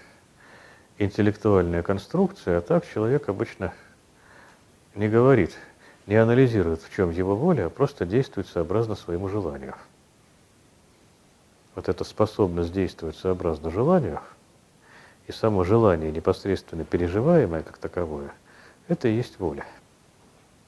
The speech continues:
Анализировать это бесполезно. Анализу оно не поддаётся. А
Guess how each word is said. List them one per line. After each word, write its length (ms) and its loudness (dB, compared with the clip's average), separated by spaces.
Анализировать 840 6
это 160 -2
бесполезно. 640 -8
Анализу 520 4
оно 160 0
не 100 -2
поддаётся. 680 -4
А 800 -6